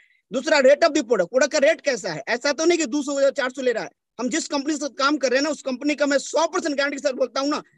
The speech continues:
क्वालिटी स्टैंडर्ड के साथ मार्केट में कोई प्रकार का तुलनात्मक नहीं अध्ययन किया जा सकता, आरसीएम के प्रोडक्ट के साथ, किसी के साथ नहीं किया जा सकता है।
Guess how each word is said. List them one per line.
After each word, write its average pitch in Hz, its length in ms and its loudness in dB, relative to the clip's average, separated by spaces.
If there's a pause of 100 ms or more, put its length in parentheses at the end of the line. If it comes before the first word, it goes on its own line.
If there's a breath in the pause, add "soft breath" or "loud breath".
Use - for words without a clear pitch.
(340 soft breath)
क्वालिटी 277 440 0 (120)
स्टैंडर्ड 311 540 -2
के 302 80 -2
साथ 285 220 -4
मार्केट 262 300 -2
में 285 160 -2
कोई 349 380 0
प्रकार 277 380 -4
का 269 100 -2
तुलनात्मक 262 520 -4
नहीं 285 220 0
अध्ययन 247 240 -4
किया 240 180 -4
जा 233 80 -4
सकता, 226 260 -8
आरसीएम 202 240 -8
के 214 60 -8
प्रोडक्ट 202 240 -4
के 196 60 -6
साथ, 190 140 -2
किसी 330 360 0
के 311 100 2
साथ 233 220 0
नहीं 196 120 -4
किया 185 120 0
जा 160 80 -2
सकता - 260 -8
है। 143 80 -6